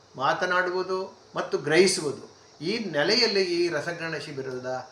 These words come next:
ಮುತ್ತು ಬಂದಿದೆ ಕೇರಿಗೆ ಕಾರ್ಯಕ್ರಮ ನಡೆಯುತ್ತೆ. ಪ್ರಥಮವಾಗಿ ನಾವು ಇಲ್ಲಿ, ಆ, ಫೀಲ್ಡ್ ಮಾರ್ಷಲ್ ಕಾರ್ಯಪ್ಪ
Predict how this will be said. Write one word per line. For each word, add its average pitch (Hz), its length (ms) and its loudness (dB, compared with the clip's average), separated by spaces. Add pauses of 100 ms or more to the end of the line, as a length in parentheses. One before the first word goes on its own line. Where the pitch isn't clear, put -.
(160)
ಮುತ್ತು 147 220 -6
ಬಂದಿದೆ 143 320 -4
ಕೇರಿಗೆ 135 400 -6
ಕಾರ್ಯಕ್ರಮ 127 460 -8
ನಡೆಯುತ್ತೆ. 117 500 -14 (640)
ಪ್ರಥಮವಾಗಿ 190 560 0
ನಾವು 151 260 -2
ಇಲ್ಲಿ, 147 380 -4
ಆ, 156 560 -2
ಫೀಲ್ಡ್ 208 340 4
ಮಾರ್ಷಲ್ 185 380 2
ಕಾರ್ಯಪ್ಪ 175 520 2